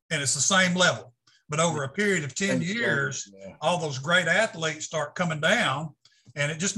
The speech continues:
Speaker 1: it just made everything better.
Speaker 2: Yeah.
Speaker 1: But, you know, used to at University of Texas, they'd have twelve tailbacks on scholarship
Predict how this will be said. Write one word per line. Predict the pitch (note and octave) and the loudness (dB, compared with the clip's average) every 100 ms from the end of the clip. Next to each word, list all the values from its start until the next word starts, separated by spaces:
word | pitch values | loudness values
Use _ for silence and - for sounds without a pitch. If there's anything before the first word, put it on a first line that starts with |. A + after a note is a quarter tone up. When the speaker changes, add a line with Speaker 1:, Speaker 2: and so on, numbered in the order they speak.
| - | -2
Speaker 1:
it | G3 | 0
just | F#3 - | 2 4
made | F3 E3+ | 4 4
everything | D#3+ C#3 D3 B2 | 2 0 -2 0
better. | C3 B2+ - _ _ _ _ - | -2 -2 -6 _ _ _ _ -12
Speaker 2:
Yeah. | F2+ D#2+ - _ _ _ - | -10 -10 -14 _ _ _ -4
Speaker 1:
But, | D3+ B2+ - | -4 -4 -2
you | |
know, | G3+ | 0
used | D#3+ G#3+ C4 | 2 2 0
to | F3+ E3+ E3+ | 0 -2 -2
at | D#3+ | -6
University | F3+ F#3+ G3 E3+ | -4 2 2 0
of | D3 | 0
Texas, | G3 A3 F3 D3+ | 0 0 -2 -4
they'd | F#3 E3 | -2 0
have | D#3+ D3 C#3 - _ _ | 0 0 -2 -8 _ _
twelve | - G3 G3 G3+ G3 | 2 6 6 6 2
tailbacks | G#3+ B3 F3 C3+ B2 D#3 | -2 -2 -4 -6 -6 -6
on | E3 | -6
scholarship | - A#3 G#3+ - | -4 -4 -6 -12